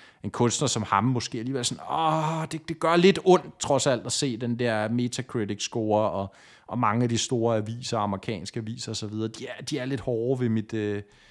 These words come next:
med mit lille barn her, ikke? Min lille film. Altså, så det, <laughs> det kunne godt ses som en defensiv manøvre,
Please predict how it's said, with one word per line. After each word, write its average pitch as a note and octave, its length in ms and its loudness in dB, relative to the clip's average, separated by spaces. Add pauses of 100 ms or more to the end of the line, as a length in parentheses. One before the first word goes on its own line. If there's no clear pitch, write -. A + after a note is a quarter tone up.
(260)
med A2+ 120 -2
mit A2 180 0
lille A#2+ 160 0
barn G#2 420 4
her, G2+ 180 -2
ikke? A2+ 180 -4
Min A2+ 140 0
lille A2 160 -2
film. A#2 460 -4
Altså, G2+ 360 -4 (960)
så - 120 -8
det, C#3 200 0 (180)
<laughs> G#3+ 160 8
det - 20 -6 (100)
kunne F3 100 0
godt D3+ 200 6
ses D#3 220 6
som C#3+ 200 4
en C3 140 4
defensiv D3+ 480 4
manøvre, G#2+ 500 2